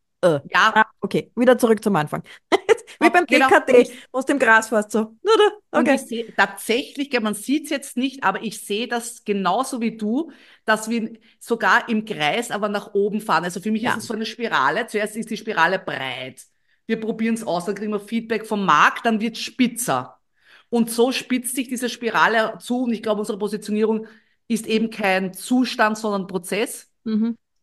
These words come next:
Speaker 2: Praxisbeispiel, ich arbeite sehr viel mit, äh, lustigen, sozialen, sehr hilfsbereiten Menschen zusammen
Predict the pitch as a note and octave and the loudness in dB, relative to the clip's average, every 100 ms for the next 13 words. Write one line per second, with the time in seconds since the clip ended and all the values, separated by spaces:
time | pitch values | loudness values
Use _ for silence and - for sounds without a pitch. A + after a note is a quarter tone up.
0 | _ _ _ _ _ _ _ - F3 A3 | _ _ _ _ _ _ _ -2 0 0
1 | - C4+ A#3+ F#3+ F#3+ G#3 - B3 B3+ C4 | -2 -4 0 2 2 0 -2 0 2 0
2 | B3+ - A#3 A3 - F3 A#3 A3+ A3 - | -2 -2 -4 0 4 4 4 0 -2 0
3 | G#3 A3 A3 A3 G#3+ G#3 G#3 G3+ - D#3 | 2 2 2 -2 0 0 -2 -6 -6 -2
4 | F3+ F3 F3 F3 - - A3 A#3 A#3 A3 | 2 2 2 0 -4 -2 0 0 -2 -6
5 | G#3+ G3+ G3+ F#3+ G#3 - F#3+ E3 D#3 F3+ | -4 -4 -4 -6 -8 -6 0 4 6 4
6 | G3 G3 - G3 G3+ A3+ - G#3 E3+ E3+ | 2 -4 -4 -2 0 -2 -2 0 0 0
7 | F#3 E3+ E3+ F#3 F#3 F3 D#3 F3+ F#3+ | -4 -4 -4 -8 -6 0 0 0 -4